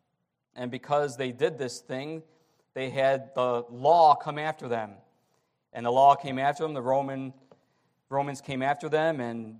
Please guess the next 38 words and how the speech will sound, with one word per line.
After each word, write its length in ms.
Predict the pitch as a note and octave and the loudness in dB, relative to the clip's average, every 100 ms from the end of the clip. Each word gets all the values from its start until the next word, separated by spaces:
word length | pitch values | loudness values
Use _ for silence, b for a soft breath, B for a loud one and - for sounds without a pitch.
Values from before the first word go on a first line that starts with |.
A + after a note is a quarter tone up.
| - | -10
beat 260 | D3+ D#3+ | -10 -4
them 380 | E3 E3+ F#3+ F#3 - | 0 0 -2 -10 -14
with 160 | A#2+ A#2 | -10 -8
rods, 640 | A#2 C3 D#3 G3+ F3+ - - _ _ _ _ | 4 6 6 2 -2 -12 -16 _ _ _ _
inflicted 440 | B2+ B2 C#3+ C#3+ C3+ | -20 -8 -6 -4 -4
many 240 | C3+ C3 G#2+ _ _ _ A#2+ | -6 -8 -12 _ _ _ -18
blows 480 | A#2+ C#3+ E3+ F#3 | 0 6 6 6
upon 420 | F3+ - F3 F3 E3 | -2 0 4 4 4
them, 300 | E3+ G3 D#3+ | 0 -2 -4
and 80 | |
then 100 | D3+ | -6
threw 220 | D3+ E3 E3+ | -8 -10 -8
them 160 | E3+ | -8
in 100 | E3+ | -10
prison. 460 | D#3+ F3 F3+ D#3 B2+ | -10 -8 -8 -8 -10
And 120 | A#2+ | -10
so 300 | - C#3 C3 b b b | -4 -4 -4 b b b
the 80 | A#2+ | -6
text 280 | - E3 - | 0 0 2
that 120 | D#3+ | 2
we're 80 | D#3 | 2
reading 520 | C#3+ E3 E3 E3 C3+ | 0 -4 -4 -6 -8
this 200 | C3+ - | -10 -8
morning 500 | C#3 D#3 F3 F#3+ G#3 b b b | 0 0 0 -4 -12 b b b
is 380 | B2+ B2+ A#2 - - | -6 -4 -6 -14 -20
Paul 360 | - D3 E3 E3 | 0 6 8 8
and 100 | C#3+ | 4
Silas 720 | - D3 D#3 E3+ - - - - | -4 0 2 0 -4 -14 -20 -16
in 160 | C#3 B2 | -14 -12
prison 540 | - E3+ F3 F#3 F#3 | -6 -6 -6 -8 -10
in 160 | C#3 B2+ | -12 -10
Philippi. 720 | - E3 D#3 B2+ A2 G#2 G2+ _ _ _ _ _ _ - | -2 0 0 -2 -6 -8 -14 _ _ _ _ _ _ -8
Let 100 | D3 | -6
us 100 | - | 0
now 140 | D3 | 0
hear 200 | D3+ D#3+ | 2 0
God's 360 | D#3+ D3 C#3+ B2+ | 2 2 2 -2
word. 340 | C3 C3 A#2+ | -2 0 -2